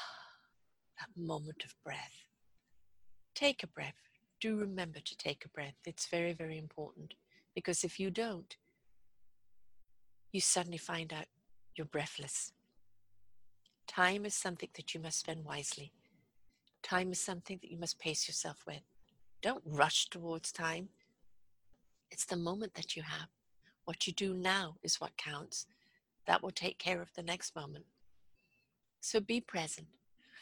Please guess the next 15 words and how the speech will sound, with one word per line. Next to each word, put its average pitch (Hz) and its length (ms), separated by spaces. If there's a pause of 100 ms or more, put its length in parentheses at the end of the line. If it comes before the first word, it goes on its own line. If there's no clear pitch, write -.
(640)
And 190 140
in 190 160
the 196 220
gift - 320
of 214 100
Christmas, - 640 (840)
be 208 140
present, - 680 (340)
for 170 220
the 175 80
gift - 420 (240)
lies 156 300
in 156 160
the 147 80
presence. - 640